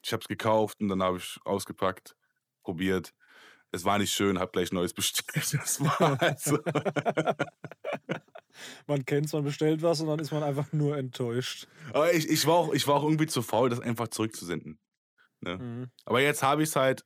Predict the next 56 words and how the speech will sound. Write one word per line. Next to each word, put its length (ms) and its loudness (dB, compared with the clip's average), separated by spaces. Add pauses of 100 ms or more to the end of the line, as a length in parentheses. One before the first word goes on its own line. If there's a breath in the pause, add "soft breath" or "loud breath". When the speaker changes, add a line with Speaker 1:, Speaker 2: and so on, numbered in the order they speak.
(120)
Speaker 1:
es, 200 -6
ich 120 -4
kann's 260 -2
benutzen, 500 2
es 160 -4
ist 140 -6
nicht 100 0
so, 80 2
dass 160 2
es 100 -8
wirklich 240 -8
schlecht 340 -2
ist, 180 -2
so, 180 0
aber 140 -2
es 80 -4
ist 100 -8
einfach, 480 -6 (100)
es, 200 -10
es 180 -8
fühlt 200 -4
sich 180 -8
nicht 140 -6
gut 180 -4
an. 160 -8 (340)
Speaker 2:
Mhm. 300 -14 (400 soft breath)
Ja, 80 -2
die 80 4
Speaker 1:
Ja. 40 4
Speaker 2:
letzten 240 0
zwei 200 0
Minuten 320 0
waren 160 -2
für 80 -6
mich 160 -4
auch 100 -6
sehr 240 -2
hart, 220 -2
weil 120 -2
ich 120 -6
hab 100 -6
das 160 -4
auch 220 -2
und 80 -6
ich 80 -10
benutze 360 -4
das 120 -4
auch 240 -2
aktiv 400 -4
und 60 -6
ich 80 -12
find's 200 -4
eigentlich 200 -2
auch 100 -4
voll 240 -2
toll. 400 -2